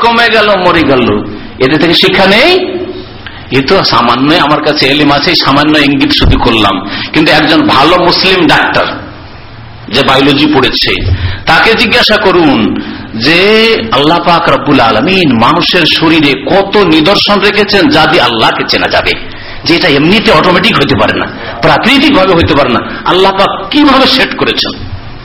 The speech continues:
দেখেন, অপারেশন যারা সার্জারির কাজ করছে, সার্জিক্যাল কাজ করছে, তাদেরকে জিজ্ঞাসা করেন যে আশ্চর্য লাগবে যে কি করে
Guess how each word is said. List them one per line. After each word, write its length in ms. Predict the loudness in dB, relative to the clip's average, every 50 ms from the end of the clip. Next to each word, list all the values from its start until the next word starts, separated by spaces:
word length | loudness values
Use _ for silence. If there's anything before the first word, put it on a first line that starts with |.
| -16 -16 -16 -16 -16 -16 -18 -18 -18 -20 -18 -16 -14 -14 -12 -14 -12 -10
দেখেন, 540 | -8 -6 -4 -2 -2 -2 -4 -6 -10 -12 -14 -10 -4 -2
অপারেশন 440 | 0 2 2 2 2 2 2 2 2
যারা 180 | 2 2 0
সার্জারির 540 | 0 0 0 -2 0 0 0 0 0 0 0
কাজ 260 | 0 0 0 0 0
করছে, 260 | 0 0 0 0 0 0
সার্জিক্যাল 480 | 0 0 0 0 -2 0 0 -2 0
কাজ 260 | 0 0 0 0 0 -2
করছে, 260 | -4 -2 -2 -2 -2 -2 0 0
তাদেরকে 320 | 0 0 0 0 0 0
জিজ্ঞাসা 380 | 0 0 0 0 0 0 0 -2
করেন 480 | -2 -2 -2 -2 -2 -2 -4 -6 -8 -10 -12 -14 -14 -16 -16 -16 -12 -6
যে 380 | -2 0 0 0 0 -2 -4 -6 -4
আশ্চর্য 500 | -4 -4 -4 -4 -4 -2 0 0 2 2
লাগবে 440 | 2 2 2 2 0 0 0 2 2 2 2 0 0 -2 -4 -6 -6 -4
যে 120 | -2 -2 -2 -2 -2
কি 220 | -2 0 0 0 0
করে 280 | 2 2 2 2 2